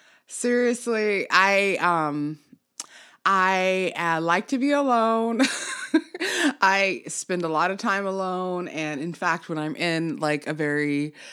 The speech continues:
um, social setting, like, for a long period of time, I, like, need to get alo-, be alone. But this is, um, this is enough. Like, I am ready to be a social butterfly again. I miss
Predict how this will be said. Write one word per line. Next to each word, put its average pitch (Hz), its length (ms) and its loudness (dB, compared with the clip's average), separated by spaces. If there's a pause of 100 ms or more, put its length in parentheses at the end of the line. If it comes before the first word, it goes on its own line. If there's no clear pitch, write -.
(240)
um, 143 520 -2
social 185 360 0
setting, 226 640 -2 (200)
like, 160 200 -4
for 175 140 -2
a - 20 2
long 160 220 0
period 165 200 0
of 156 60 -4
time, 175 380 0
I, 147 160 -2
like, 143 260 -4
need 143 340 0
to 185 80 -6
get 175 120 -4
alo-, 202 300 0
be 208 180 -2
alone. 208 460 0 (440)
But 175 200 -4
this 185 280 0
is, 247 280 -4
um, 143 540 -2 (120)
this 190 200 -4
is 240 140 0
enough. 160 680 -2 (100)
Like, 160 180 -6
I 165 120 4
am 180 200 2
ready 165 500 0
to 147 540 -2
be 147 160 -4
a 143 40 -2
social 143 320 -6
butterfly 202 440 -2
again. 185 560 -6 (500)
I 151 100 -10
miss 170 540 -4